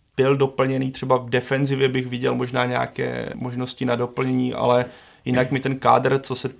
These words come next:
papírové síly a myslím, že i kvality těch hráčů, eh, jeví celkem solidně a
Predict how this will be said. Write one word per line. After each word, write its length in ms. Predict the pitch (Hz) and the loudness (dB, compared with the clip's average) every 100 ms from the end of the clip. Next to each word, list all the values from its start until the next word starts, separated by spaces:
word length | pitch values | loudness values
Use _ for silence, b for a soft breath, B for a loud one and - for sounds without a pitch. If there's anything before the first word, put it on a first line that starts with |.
| _ | _
papírové 760 | 123 - 139 135 131 131 127 123 | -8 -4 -2 0 2 0 -2 -4
síly 680 | - 123 123 127 131 131 - | -6 -2 0 2 0 -2 -4
a 120 | - | -4
myslím, 320 | 123 - 127 | -4 -4 -2
že 120 | 131 | 0
i 100 | 123 | -2
kvality 400 | - 120 127 - | -2 0 0 -2
těch 160 | 135 127 | -4 0
hráčů, 600 | 123 123 120 139 127 127 | 2 2 0 -2 -2 -4
eh, 520 | - - - _ 120 123 120 | -12 -20 -20 _ 2 4 4
jeví 340 | 127 120 127 | 2 -2 -2
celkem 360 | 127 120 - 139 | -2 -2 0 0
solidně 480 | 135 117 123 147 123 | 0 0 0 0 0
a 140 | 117 | -2